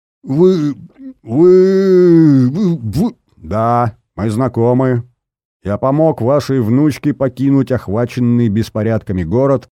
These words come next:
Не вижу смысла винить внучку в злодеяниях деда». Лицо кайзера чуть дёрнулось от лёгкой судороги,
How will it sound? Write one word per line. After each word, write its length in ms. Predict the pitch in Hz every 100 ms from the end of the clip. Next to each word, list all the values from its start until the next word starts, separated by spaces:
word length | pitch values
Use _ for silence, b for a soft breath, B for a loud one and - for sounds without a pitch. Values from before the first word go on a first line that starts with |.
| _ _ _
Не 140 | 95 104
вижу 280 | 117 113
смысла 440 | 107 104 107 101 110
винить 440 | 98 107 110 104
внучку 760 | 85 95 107 107 - 117 101 -
в 100 | -
злодеяниях 840 | 87 90 98 101 101 101 104 101 90
деда». 480 | 78 117 82 73 - _ _ _ _ _ _
Лицо 400 | - 90 - 107
кайзера 540 | 90 110 110 101 101 101
чуть 360 | - 120 90
дёрнулось 680 | 90 143 120 110 98 90 - _
от 220 | - 87 -
лёгкой 500 | 107 107 - 107 95
судороги, 580 | - 131 120 113 107